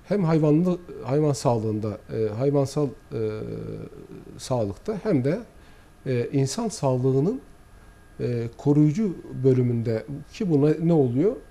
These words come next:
E, sahadaki zoonoz hastalıklarıyla mücadelede, e,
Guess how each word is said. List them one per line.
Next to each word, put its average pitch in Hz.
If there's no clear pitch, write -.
E, 131
sahadaki 160
zoonoz 143
hastalıklarıyla 147
mücadelede, 143
e, 139